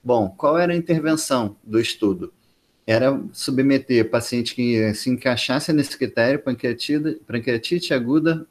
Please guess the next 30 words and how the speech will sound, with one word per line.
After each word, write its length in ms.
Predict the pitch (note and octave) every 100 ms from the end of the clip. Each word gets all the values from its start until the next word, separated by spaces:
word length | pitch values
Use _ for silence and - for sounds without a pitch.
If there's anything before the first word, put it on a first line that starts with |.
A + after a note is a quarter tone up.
| -
é, 300 | A2 A2 G#2+
grave, 500 | A2 A#2 C#3 C#3 -
bili-, 320 | A2+ A#2+ A#2
de 120 | G#2+
etiologia 420 | A#2 C3 A#2+ A#2+ A#2
biliar, 500 | A#2+ C3 B2 D#3 - _ _ _
a 160 | - C3+
C 160 | - E3
P 140 | -
R 240 | D3 D3
E 240 | C#3 B2 D3+
com 180 | - D3
menos 300 | C3+ D#3 E3+
de 80 |
vinte 200 | D#3+ D3+
e 40 | D#3
quatro 300 | C#3 C3+ C3
horas 220 | A#2+ A#2
de 60 | B2
hospital 580 | A#2+ C3+ - B2 D3+ - _ _ -
e 280 | C3+ E3 -
menos 340 | C#3 C#3 D3
de 60 | C#3
setenta 400 | - D3 C#3+ C#3+
e 20 |
duas 340 | C#3 C3+ C#3+ B2
horas 300 | A#2+ C3 A#2+
de 80 |
sintomas. 760 | C3 D#3+ D#3 A2+ F2+ F2+ - - _ _ _ _ _ _ -
É, 640 | G#2+ G#2+ A2 G#2+ G#2+ G#2